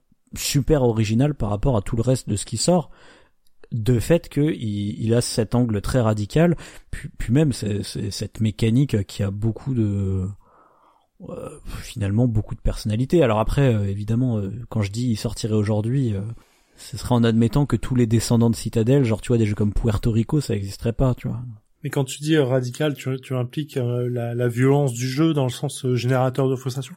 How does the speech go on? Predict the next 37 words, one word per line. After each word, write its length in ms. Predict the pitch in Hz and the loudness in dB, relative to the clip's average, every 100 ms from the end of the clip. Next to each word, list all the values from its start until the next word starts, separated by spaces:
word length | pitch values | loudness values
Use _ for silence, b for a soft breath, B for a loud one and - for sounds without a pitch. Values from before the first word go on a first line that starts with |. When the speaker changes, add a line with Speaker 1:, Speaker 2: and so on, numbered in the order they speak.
| _ | _
Speaker 1:
Ouais, 380 | 190 131 175 220 | 0 6 6 6
ou 220 | 196 143 | 4 2
juste 240 | 120 190 185 | 0 -2 2
dans 100 | 143 | 4
le 60 | |
sens, 280 | 127 - 175 | 4 0 -2
t'as 120 | - | 0
des 100 | 117 | 0
pouvoirs 360 | 113 123 120 - | 0 0 0 0
très 160 | - 143 | 0 2
forts, 220 | - 165 | 2 0
tu 100 | - | 2
vois, 60 | 117 | 4
même 240 | 131 139 | 4 4
quand 200 | - 127 | 2 0
c'est 140 | - 127 | 2 0
pas 120 | 127 | 2
de 40 | |
la 100 | 117 | 2
frustration, 600 | 113 120 - 123 - 156 147 | 2 0 0 0 2 2 2
par 180 | 107 | 2
exemple, 360 | 107 110 123 - | 2 2 2 2
euh, 260 | 104 101 98 b b b b b b b _ - | 2 2 0 b b b b b b b _ -6
euh, 200 | 101 101 | -2 -2
tu 140 | - | -4
prends 220 | - - 117 | -2 0 2
le 80 | |
pouvoir 580 | 110 - 107 113 120 117 | 2 -2 0 2 2 2
de, 360 | 107 101 101 98 98 95 - - - - - | 0 0 0 -2 -4 -4 -8 -12 -18 -20 -16
je 180 | - - | -10 -8
dis 100 | - | -4
une 100 | 107 | -2
bêtise, 320 | 98 107 139 113 | -2 -2 -4 0
de 100 | 110 | 2
l'architecte, 600 | 101 104 - 147 143 - | 2 0 0 0 0 -6
par 200 | - 107 | -6 -4
exemple, 440 | 107 120 147 - | -2 -2 -2 -6